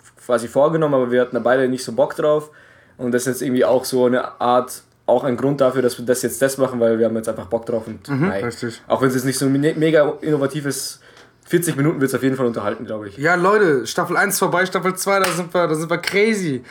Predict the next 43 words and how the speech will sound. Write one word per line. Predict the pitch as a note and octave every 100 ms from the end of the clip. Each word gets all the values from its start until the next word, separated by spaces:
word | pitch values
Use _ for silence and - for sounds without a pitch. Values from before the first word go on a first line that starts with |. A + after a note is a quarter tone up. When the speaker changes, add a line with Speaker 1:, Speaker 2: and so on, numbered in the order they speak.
| -
Speaker 2:
da | -
sind | D#3
Speaker 1:
Da, |
Speaker 2:
wir | F3+
verrückt, | F#3 F3+ A3+ A3+
da | -
flippen | - F3
Speaker 1:
da, | F#3+
Speaker 2:
wir |
aus. | G#3+ F3+
Speaker 1:
da | D#3+
flippen | A3 G3
wir | E3+ -
komplett | F#3+ F#3+ G3 G3
aus. | D3 E3+ D#3+ - C#5 D5+ D5+ D5+ D5+ D5+ D5+ D5+ D5+ D5+ C5+ - _ -
Speaker 2:
Ich | G4
fand, | A#4 E5+ C5+ C5+ C5+ C#5 C#5 C#5
ohne | C4 D4+
Scheiß, | - C4 C4+ G#3+
ich | G3+ -
fand, | G#3+ G3+ - -
wer | C#3+ F3
das | E3+
gehört | D#3 D#3+ F#3
hat, | D#3+ E3+ - _ _ _ _ -
safe, | - E3+ E3+ D3
denen | - D3+
geht's | D#3
auch | D3 D#3
so. | C#3 D3+ E3+ -
Bei | C3+ D3
der |
letzten | D3 E3+ F3
Folge, | - E3 C#3+
als | C#3
ich |
die | C#3+
geschnitten | - E3
hab, | D3
dachte | C#3+ -
ich | D3
mir |
so, | B2+ C3